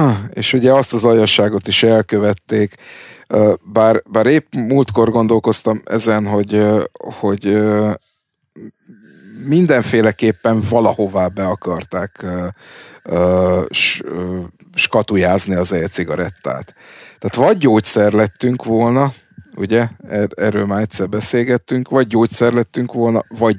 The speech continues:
dohánytermék, vagy dohányáru, vagy nem tudom. És, ö, és ugye azt az aljasságot is elkövették, hogy minket, ö,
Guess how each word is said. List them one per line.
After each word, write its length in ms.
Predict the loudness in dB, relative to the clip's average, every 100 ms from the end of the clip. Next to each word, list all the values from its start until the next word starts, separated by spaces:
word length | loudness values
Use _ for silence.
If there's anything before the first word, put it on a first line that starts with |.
| -4
dohánytermék, 1600 | -6 -6 -6 -8 -14 -18 -20 -20 -20 _ -6 -4 -4 -6 -10 -8
vagy 180 | -10 -6
dohányáru, 800 | -6 -4 -8 -10 -12 -12 -14 -14
vagy 140 | -16 -16 _ _ _ _ -20 -16
nem 200 | -14 -14 -14
tudom. 320 | -14 -14 -20 -20 -20 -20 -20 -20 -18 -18 -18 -20 -20 -20 _ _ -6
És, 460 | 0 2 2 2
ö, 360 | 2 2 2 2 0 -6 -8 -12 -18 -20 -6
és 260 | -2 0
ugye 180 | 2 2
azt 180 | 2 2
az 100 | 2
aljasságot 600 | 2 2 2 2 0 0
is 160 | 0 2
elkövették, 760 | 2 0 0 0 0 -2 -2
hogy 160 | -2 -4
minket, 520 | -4 -2 -2 -4 -2
ö, 240 | 0 0